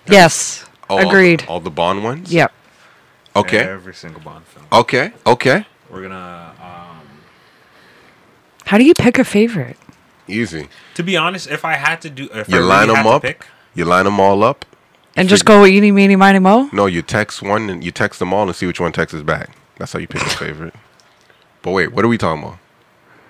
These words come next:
Speaker 2: I'm sorry. So what I'm saying is this. Uh, you said all the Bonds. You guys agree all the Bonds
Speaker 1: Yeah,
Speaker 2: that
Speaker 1: I
Speaker 2: he
Speaker 1: agree.
Speaker 2: was in, of course.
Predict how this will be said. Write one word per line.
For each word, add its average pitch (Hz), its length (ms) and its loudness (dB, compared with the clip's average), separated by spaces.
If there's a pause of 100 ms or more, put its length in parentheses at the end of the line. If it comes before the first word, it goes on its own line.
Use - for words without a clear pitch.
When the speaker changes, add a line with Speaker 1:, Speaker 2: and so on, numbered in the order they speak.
(180)
Speaker 2:
I'm 107 100 2
sorry. 69 240 -12 (300)
So 131 320 0 (360)
what 107 140 -6
I'm 120 80 -4
saying 131 240 4
is 110 160 -2
this. - 300 -10 (800)
Uh, 95 480 0 (180)
you 101 160 -8
said 113 180 -2
all 104 140 4
the 98 80 -4
Bonds. 98 380 -2
You 90 60 -8
guys 90 200 -4
agree 87 220 -8
all 87 100 -6
the 78 80 -10
Bonds 175 320 -4
Speaker 1:
Yeah, 175 160 6
Speaker 2:
that 165 60 6
Speaker 1:
I 175 80 6
Speaker 2:
he 160 60 -2
Speaker 1:
agree. 165 120 4
Speaker 2:
was 151 140 2
in, 71 120 -8
of - 120 -18
course. - 380 -14